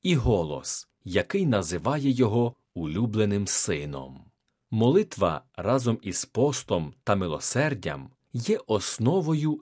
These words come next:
нашого духовного життя», наголосив Святіший Отець, заохочуючи вірних, особливо у Великому пості,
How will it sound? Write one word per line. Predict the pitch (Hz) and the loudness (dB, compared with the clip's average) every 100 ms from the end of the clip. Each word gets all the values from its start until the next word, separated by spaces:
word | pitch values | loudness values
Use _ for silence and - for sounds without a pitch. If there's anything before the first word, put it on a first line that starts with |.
| - | -6
нашого | 87 127 156 143 123 | -2 -2 0 0 0
духовного | 101 92 - 95 92 92 101 | 0 -4 -4 -2 -2 -2 -2
життя», | 95 110 - - 85 69 - _ - | -2 -4 -2 0 0 -2 -14 _ -6
наголосив | 98 87 98 95 - 92 - | -2 0 0 0 0 0 -2
Святіший | - 92 - 90 - 98 | -2 -2 -2 -4 -2 0
Отець, | 104 - 98 69 - - - _ - | -2 0 -2 -4 -8 -10 -12 _ -10
заохочуючи | 101 95 - 85 - 127 - 104 92 - 80 | -4 -2 -2 -6 0 0 0 -2 0 -2 -2
вірних, | 98 143 87 71 - _ - | 0 0 -2 -6 -10 _ -6
особливо | 95 - 85 80 113 104 - | -4 -2 -2 0 2 2 0
у | |
Великому | 82 82 101 - 85 76 | -2 0 0 -2 -4 -4
пості, | - 143 131 - 73 131 | 0 0 -2 -6 -14 -16